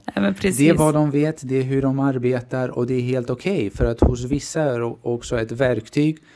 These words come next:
Speaker 2: under en specifik period i deras liv som kan verkligen rädda dem, så att säga, i situationstecken. Men i alla fall, så som jag resonerade i min hälsoresa, så var det att jag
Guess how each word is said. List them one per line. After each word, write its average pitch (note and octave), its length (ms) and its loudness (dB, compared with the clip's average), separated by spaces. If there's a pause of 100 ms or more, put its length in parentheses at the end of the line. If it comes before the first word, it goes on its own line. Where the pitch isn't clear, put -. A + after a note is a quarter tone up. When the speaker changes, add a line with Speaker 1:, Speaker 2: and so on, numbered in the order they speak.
(180)
Speaker 2:
under B2+ 200 2
en A#2+ 60 2
specifik C#3 600 -4
period D#3+ 380 0
i D#3 80 2
deras A#2+ 320 0
liv G#2 140 -6
som A2 300 -6
kan A#2 200 -4
verkligen A2+ 540 -2 (880)
rädda C3+ 440 2
dem, G#2 440 -6 (360)
så - 180 -6
att G#2 80 -4
säga, G2 400 -2
i A2 120 -4
situationstecken. G#2+ 1040 -4 (360)
Men A#2 380 0
i B2+ 60 0
alla B2 160 0
fall, D3 240 0
så - 160 -2
som B2+ 180 -2
jag D#3 240 2
resonerade A2+ 680 0 (800)
i B2+ 100 -2
min E3 220 2
hälsoresa, G#2+ 840 -2
så - 160 -2
var A2+ 200 2
det A2+ 160 2
att A2+ 160 -6
jag - 100 -2